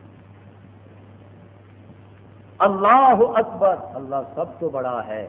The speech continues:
وللہ الحمد، ہر قسم دی تعریف اسے نو ہی لائق۔ یہ تکبیراں شروع کر دیتیاں جان نماز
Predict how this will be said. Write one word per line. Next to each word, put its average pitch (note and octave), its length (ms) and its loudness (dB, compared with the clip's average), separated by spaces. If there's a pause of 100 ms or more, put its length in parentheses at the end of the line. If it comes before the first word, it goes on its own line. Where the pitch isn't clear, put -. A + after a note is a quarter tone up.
(120)
وللہ D3 920 2
الحمد، D3 920 -8 (380)
ہر C4+ 100 -6 (120)
قسم F3 260 -10
دی D#3 100 -8
تعریف C3+ 460 -6 (120)
اسے D#3+ 340 -12
نو E3+ 80 -12
ہی A#2 100 -12
لائق۔ - 320 -20 (1000)
یہ D#3 160 -8
تکبیراں F#3 500 -6
شروع G#3+ 160 -8
کر C#3 160 -2
دیتیاں E3 340 -8
جان E3+ 260 0 (600)
نماز D#3+ 460 2